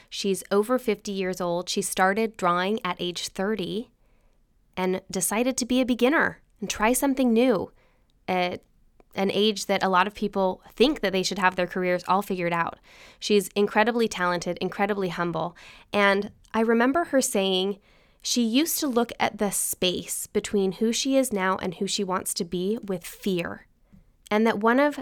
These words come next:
the most powerful experiences of perspective change happened in her life when she learned to look at the space between who she is now and who she wants to be with hope and with anticipation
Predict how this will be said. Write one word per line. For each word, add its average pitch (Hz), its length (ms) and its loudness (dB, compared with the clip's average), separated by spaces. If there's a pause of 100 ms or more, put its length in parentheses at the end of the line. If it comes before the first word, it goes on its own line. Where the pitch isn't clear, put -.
(100)
the 214 120 -4
most 208 260 0
powerful 247 680 2
experiences 202 1120 -2
of 180 200 -8 (360)
perspective 247 800 0
change 208 580 0
happened 175 580 -4
in 180 140 -6
her 208 160 -2
life 170 340 -2 (460)
when 220 180 4
she 233 180 0
learned 220 420 2 (140)
to 226 100 -2
look 202 240 -2
at 240 120 -4
the 220 80 -2
space 180 720 -6 (380)
between 202 380 0
who 214 220 0
she 233 220 0
is 196 300 -4
now 175 440 -4 (500)
and 190 140 -4
who 202 160 0
she 190 180 0
wants 180 320 -4
to 233 120 0
be 247 380 -4 (640)
with 185 220 -4
hope - 480 -6 (880)
and 190 140 0
with 185 160 -2
anticipation 185 1000 -6